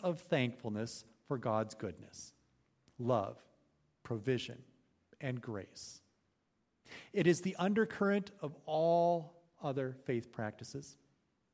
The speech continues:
the well out of which they flow. So it's on the screen here, but you know what? It's in your bulletin as well. And if you're in the booklet, it's the very first thing you see in this chapter of the booklet on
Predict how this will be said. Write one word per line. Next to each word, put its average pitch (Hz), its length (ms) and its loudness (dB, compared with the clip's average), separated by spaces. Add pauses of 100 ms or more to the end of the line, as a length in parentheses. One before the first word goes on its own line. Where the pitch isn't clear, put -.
(240)
the 117 80 -2
well 135 680 -6 (380)
out 117 80 -10
of 104 160 -12
which - 220 -10
they 98 140 -8
flow. - 460 -14 (760)
So 131 140 -16 (400)
it's - 100 0
on 190 140 6
the 175 80 2
screen 180 340 2
here, 175 260 4
but 156 160 2
you 143 100 0
know 151 80 2
what? 160 120 2
It's 135 200 -2
in 151 60 0
your 139 100 -2
bulletin 143 420 2
as 123 140 -2
well. 135 240 2
And 143 140 -2 (220)
if 147 180 -6
you're 156 140 2
in 175 80 2
the 135 60 2
booklet, 170 460 2 (560)
it's - 220 -6
the 131 100 -4
very 135 240 2
first 143 320 -4
thing 139 180 0
you 135 120 0
see 123 580 -2
in 107 160 -4
this 107 300 -6
chapter 120 500 -4
of 101 100 -4
the 104 60 -4
booklet 98 420 -8
on 98 240 -8